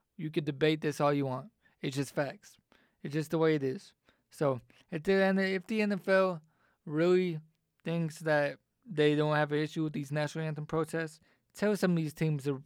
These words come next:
sign Colin Kaepernick. I know a lot of these teams, they, they could spend the money. A lot of them need a quarterback,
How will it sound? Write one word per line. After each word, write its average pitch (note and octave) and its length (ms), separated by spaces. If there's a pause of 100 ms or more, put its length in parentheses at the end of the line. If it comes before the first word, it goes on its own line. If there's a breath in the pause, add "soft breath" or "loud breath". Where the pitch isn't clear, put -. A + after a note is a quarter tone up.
sign D3 380
Colin D3 240
Kaepernick. C3 460 (360 soft breath)
I D#3 100
know E3 160
a - 20
lot D#3 180
of D3+ 60
these D3 160
teams, C#3+ 440 (500 soft breath)
they, D3+ 180
they E3 220
could F3+ 140
spend E3 240
the D3 60
money. D3 300 (680)
A E3+ 60
lot D#3+ 200
of F3+ 40
them F3 140
need D#3 140
a - 20
quarterback, D3 580